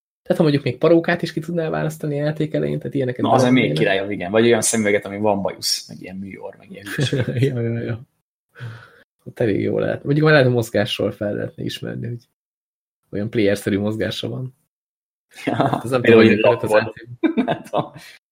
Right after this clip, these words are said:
Speaker 2: Ott egész jól működött, ott folyamatos volt az egész, úgyhogy o-, ott,
Speaker 1: Meg
Speaker 2: ott
Speaker 1: elrángat
Speaker 2: ott
Speaker 1: hullákat kukákba, meg ilyesmi.
Speaker 2: Ja, hát az
Speaker 1: Ugye,
Speaker 2: egy
Speaker 1: az
Speaker 2: kicsit
Speaker 1: elég
Speaker 2: feltűnő.
Speaker 1: gyanús lenne, tudod.
Speaker 2: Viszont, hogyha nem a te
Speaker 1: Olyan egy
Speaker 2: célpontod, akkor nem
Speaker 1: N P C.
Speaker 2: ölheted meg? Mert azért nem kapsz pontot, legalábbis az A C-be úgy volt, hogyha nem, nem
Speaker 1: Ja.
Speaker 2: őt ölted meg, akkor nem kaptál pontot.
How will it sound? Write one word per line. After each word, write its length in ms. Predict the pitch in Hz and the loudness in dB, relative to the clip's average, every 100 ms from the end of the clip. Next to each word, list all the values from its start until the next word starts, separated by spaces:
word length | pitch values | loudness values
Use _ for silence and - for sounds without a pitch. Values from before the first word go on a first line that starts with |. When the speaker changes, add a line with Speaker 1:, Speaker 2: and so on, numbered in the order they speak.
| _ | _
Speaker 2:
Ott 180 | - - | -4 0
egész 280 | - 101 - | 0 0 0
jól 100 | 98 | 0
működött, 320 | 98 98 101 | -2 -4 -6
ott 80 | - | -6
folyamatos 500 | - 90 87 98 - | -4 -2 -4 -8 -10
volt 200 | 92 90 | -8 -10
az 100 | 95 | -10
egész, 340 | 87 87 87 | -8 -8 -10
úgyhogy 320 | - - 92 - _ _ | -12 -12 -14 -14 _ _
o-, 100 | - 123 151 | -2 0 0
ott, 120 | 120 - | -4 0
Speaker 1:
Meg 100 | - | 2
Speaker 2:
ott 60 | |
Speaker 1:
elrángat 360 | 123 110 110 113 | 4 4 4 0
Speaker 2:
ott 40 | - | 2
Speaker 1:
hullákat 440 | 120 117 110 113 | 2 2 2 -4
kukákba, 540 | - 113 113 107 107 110 | -6 -2 -2 -2 -4 -6
meg 80 | 101 | -6
ilyesmi. 420 | 104 110 - 123 - | -8 -8 -12 -12 0
Speaker 2:
Ja, 160 | 117 | 4
hát 160 | 127 - | 4 4
az 40 | 143 | 4
Speaker 1:
Ugye, 40 | |
Speaker 2:
egy 60 | 131 | 4
Speaker 1:
az 60 | 147 | 6
Speaker 2:
kicsit 80 | 165 | 8
Speaker 1:
elég 80 | 185 | 8
Speaker 2:
feltűnő. 260 | 160 135 | 6 4
Speaker 1:
gyanús 220 | 135 123 - | 2 2 -2
lenne, 280 | 123 127 | -4 -4
tudod. 180 | 131 123 | -6 -4
Speaker 2:
Viszont, 220 | 123 147 | 2 2
hogyha 180 | 123 120 | 2 2
nem 140 | 131 135 | 4 4
a 40 | |
te 20 | 110 | 4
Speaker 1:
Olyan 100 | 110 | 2
egy 60 | |
Speaker 2:
célpontod, 480 | - 110 247 131 165 - | 6 6 6 6 4 4
akkor 140 | 196 | 4
nem 80 | 127 | 4
Speaker 1:
N 20 | |
P 20 | 131 | 4
C. 40 | |
Speaker 2:
ölheted 300 | 135 135 139 | 2 2 -2
meg? 260 | 127 - - 160 _ _ _ _ _ _ _ _ _ _ _ _ _ _ _ _ - | -2 -6 -8 -12 _ _ _ _ _ _ _ _ _ _ _ _ _ _ _ _ -20
Mert 140 | - | -12
azért 180 | 110 117 | -2 -2
nem 100 | 107 | -2
kapsz 220 | - - | -6 -8
pontot, 340 | - 95 90 - | -8 -8 -6 -2
legalábbis 280 | 98 101 | -2 -2
az 140 | 104 101 | -4 -2
A 100 | 98 | -2
C-be 260 | - 95 | -2 -6
úgy 160 | 87 87 | -8 -8
volt, 180 | - - | -8 -8
hogyha 460 | - - 90 - - | -10 -10 -8 -8 -4
nem, 180 | 110 104 | -4 -2
nem 120 | 107 | -2
Speaker 1:
Ja. 60 | |
Speaker 2:
őt 140 | 98 - | -2 -4
ölted 260 | 92 95 | -6 -4
meg, 140 | 110 113 | -4 -6
akkor 300 | - - 98 | -8 -8 -10
nem 100 | - | -10
kaptál 280 | - - - | -16 -14 -14
pontot. 380 | - - - | -16 -20 -20